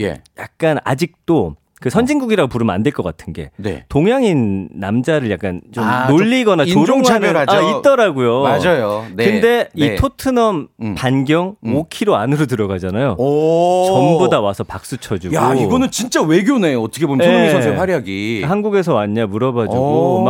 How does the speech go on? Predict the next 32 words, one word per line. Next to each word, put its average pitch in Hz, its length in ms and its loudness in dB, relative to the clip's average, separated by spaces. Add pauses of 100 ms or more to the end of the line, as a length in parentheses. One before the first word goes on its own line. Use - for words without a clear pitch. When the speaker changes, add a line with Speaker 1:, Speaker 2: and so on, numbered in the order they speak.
(320)
Speaker 2:
막 - 60 0
이렇게 143 240 0
엄지척 156 760 -2
해주고 185 300 0
하는데 165 520 2
Speaker 1:
음, 90 40 0
음. 147 180 -2 (360)
Speaker 2:
그 165 140 -2
뿌듯함이 151 920 0
Speaker 1:
네. 104 360 -2
Speaker 2:
진짜 135 260 -2
대단하더라고요. 95 840 -6
Speaker 1:
야, - 80 -10
하긴 180 400 -4
저도 135 460 -4
Speaker 2:
네. 85 320 -6
Speaker 1:
그 131 100 -4
코로나 214 460 0
전에 98 440 -8
베트남을 190 640 -2
이제 90 340 -6
갔었는데 107 600 -6
그 123 60 -10
Speaker 2:
네. 117 220 -2
Speaker 1:
거기는 156 300 -2
또 214 60 -2
이제 160 140 -4
박항서 214 560 -4
감독님 113 460 -4
때문에 135 680 -2
Speaker 2:
아, - 60 -8
그렇지. 135 520 -4